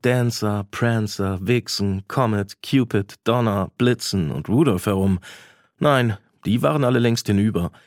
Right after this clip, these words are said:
Das hier waren ihre Ur, Ur, Ur, Ur, Ur, ach, eben Enkel mit ganz viel Urs. Und nur wenige waren direkte Nachfahren. Alle anderen waren also beinahe flugunfähig.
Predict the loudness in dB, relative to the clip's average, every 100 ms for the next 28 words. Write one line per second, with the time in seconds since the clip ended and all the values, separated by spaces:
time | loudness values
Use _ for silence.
0 | _ _ _ _ -4 -2 0 0 2 2
1 | 0 -2 0 0 0 0 0 2 2 0
2 | 0 0 2 2 2 0 -2 -2 0 2
3 | 2 2 0 0 2 2 2 0 -4 -6
4 | -6 -2 0 2 2 2 2 0 -2 -4
5 | -6 -6 0 2 4 2 0 -4 -6 -12
6 | -18 -20 -18 -8 -6 -6 -10 -18 -18 -18
7 | -20 _ 2 4 4 2 4 2 2 0
8 | -2 -2 -4 -2 -4 -2 -6 -8 -10 _
9 | _ _ _ _ -4 2 2 4 4 4
10 | 2 2 2 2 0 0 2 2 0 -2
11 | -6 -6 -8 -14 _ _ _ _ _ _
12 | 2 2 2 2 2 4 4 2 2 0
13 | 0 0 0 2 2 2 2 0 0 -2
14 | 0 -2 0 -4 -4 -10